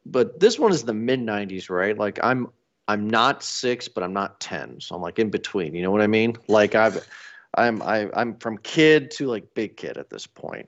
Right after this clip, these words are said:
So these, th-, these movies, Heavyweights and Goofy, I'm really watching a lot. I watched this movie all the time for a couple of years. I really enjoyed this movie. Uh, I owned this movie in V H S.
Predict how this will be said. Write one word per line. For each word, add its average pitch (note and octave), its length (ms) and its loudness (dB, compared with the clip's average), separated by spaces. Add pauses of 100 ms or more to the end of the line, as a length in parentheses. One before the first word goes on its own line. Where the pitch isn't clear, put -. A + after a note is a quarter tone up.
(120)
So A#2+ 680 6
these, C3 240 -2
th-, A2+ 200 -6
these C3+ 240 0
movies, A2 360 -2
Heavyweights G#2 520 0
and F#2+ 140 -10
Goofy, A2+ 360 0
I'm F2+ 240 -4
really G2+ 440 2
watching D2+ 420 2
a C#2 80 -6
lot. C2 320 -2 (380)
I C#4 140 8
watched D4 240 6
this A#3+ 120 -8
movie C#4+ 240 -2
all C#4+ 60 2
the D#4+ 80 0
time G#3+ 380 -2
for - 100 -8
a - 60 -10
couple G2+ 300 -10
of F#2 40 -12
years. F2+ 160 -10
I C3 60 2
really C3+ 300 2
enjoyed A#2+ 340 2
this C3 180 2
movie. B2+ 420 0
Uh, G2 260 4
I G#2 180 2
owned A#2+ 200 -2
this A#2+ 140 -4
movie A#2+ 240 -4
in G#2+ 100 -4
V G#2+ 100 -2
H G#2+ 220 0
S. G#2 360 2